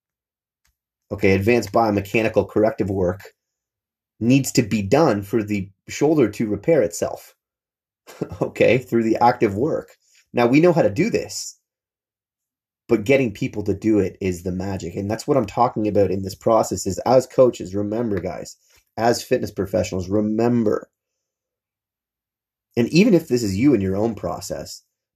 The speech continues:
don't look at your buddy like, you know, you're a year ahead of 'em and you've been working out three to four times a week and all of a sudden, like, you're the genie and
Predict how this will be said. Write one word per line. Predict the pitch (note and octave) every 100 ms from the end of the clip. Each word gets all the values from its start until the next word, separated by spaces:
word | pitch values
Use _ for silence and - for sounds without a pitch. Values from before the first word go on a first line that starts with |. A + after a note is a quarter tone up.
| _
don't | F#3+ G#3
look | G3+
at | C3+
your | A2+
buddy | G2 G#2 G2+
like, | F#2+ F#2 - -
you | G#2+
know, | F#2+
you're | F#2 A2 G#2+
a |
year | F#2 F#2 G#2
ahead | F#2+ G2 A2
of | A#2+
'em | B2 G#2
and | G2 G2
you've | G2
been | G2
working | G2 G#2 F#2+
out | F#2+ A#2
three | - A#2+
to |
four | A#2 B2
times | B2 B2 A#2+
a | A#2
week | A#2+ -
and | G#2+
all | A2+
of |
a | G2
sudden, | A2+ A2+ G#2
like, | F#2+
you're | A2
the | G#2
genie | F#2+ G#2 A2+ G#2+
and | F#2